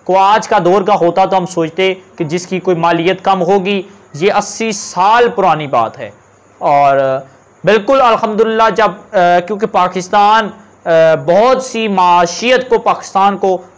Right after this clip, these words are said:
नुकसान था और यकीनन ये जो ख़जाना है इस ख़जाने से बहुत सी पाकिस्तान की जो, अ, मुश्किलात हैं यकीनन वो कम भी हो सकेंगी, क्योंकि उस दौर का ख़जाना, उस दौर का असला।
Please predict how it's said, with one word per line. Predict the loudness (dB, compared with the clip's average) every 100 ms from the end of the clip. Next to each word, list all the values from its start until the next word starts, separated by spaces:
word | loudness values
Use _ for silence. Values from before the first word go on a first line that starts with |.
| -10
नुकसान | -8 -4 0 0 0
था | 0 0 -2 -14 -8
और | -2 0 -2
यकीनन | -6 -4 -2 -4 -6
ये | -4 -2
जो | 0 -2
ख़जाना | -2 -2 0 0
है | 2 0 -4 -14 -10
इस | -4
ख़जाने | -2 0 0 0
से | -2 0 0 0
बहुत | 0 2 0 -4
सी | -8 -4
पाकिस्तान | -4 -4 -4 -2 -2 -4
की | -6
जो, | -2 -2 -2 -10 -8
अ, | -2 -2 -2
मुश्किलात | -6 -6 0 0 0
हैं | -4 -6
यकीनन | -8 -6 -4
वो | -4 -2
कम | -2 -2
भी | -6 -4
हो | 0 0
सकेंगी, | -2 -8 -6 -8 -10 -20 -6
क्योंकि | -6 -2 0
उस | 0 -4 -6
दौर | -2 0 0
का | -2
ख़जाना, | -2 -2 -2 2 2
उस | 0 -4 -2
दौर | -2 0
का | 0
असला। | 0 0 -2